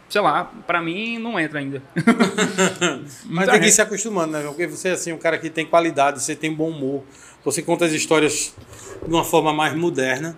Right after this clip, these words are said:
Speaker 1: Uhum.
Speaker 2: E hoje quem tá tomando conta dessa, dessa internet, desses, dessas redes sociais, é a galera jovem aí que
Speaker 1: É.
Speaker 2: tá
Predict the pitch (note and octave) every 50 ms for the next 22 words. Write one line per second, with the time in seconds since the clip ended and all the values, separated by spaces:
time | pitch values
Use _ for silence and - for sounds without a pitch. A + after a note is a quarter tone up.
0 | - F#3 F#3+ E3 E3 G#3+ - - E3+ F3 F3 F#3+ F#3+ F#3+ - G#3 F#3+ G#3 G3+ G#3
1 | G#3 G3+ G3 F#3+ F#3+ F#3+ F3+ F3 F3 F#3 E3 F3 D#3+ - F#3 F#3+ F3+ D#3+ E3 E3
2 | D#3+ E3+ F3 D#3+ F3 E3 C#3+ C#3 C#3 C#3 D3+ D#3+ E3 E3 D#3 C#3 D3 D3 C#3+ -
3 | D#3+ D3 C3 A#2+ C#3 C#3+ C#3 - D3 C3 D3+ D3 - E3 D3 - - C#3 C3+ C#3
4 | D#3 E3+ E3+ A3+ B3+ C4+ C#4+ D#4 E4+ F4+ F#4 G4 E4 B3 G#3+ F#3 F3+ E3+ F3+ F3
5 | E3+ E3+ E3+ E3 D#3 D3+ C#3 F#3 G3 A3 A#3